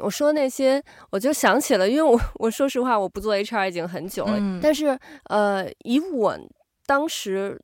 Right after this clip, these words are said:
Speaker 1: 呃，做H R时候的经验，我们当时在国内，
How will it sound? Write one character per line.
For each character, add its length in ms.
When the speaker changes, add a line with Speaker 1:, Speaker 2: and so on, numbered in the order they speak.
Speaker 1:
呃， 520
做 260
H 240
R 240
时 200
候 160
的 120
经 340
验， 220
我 100
们 100
当 240
时 300
在 220
国 220
内， 280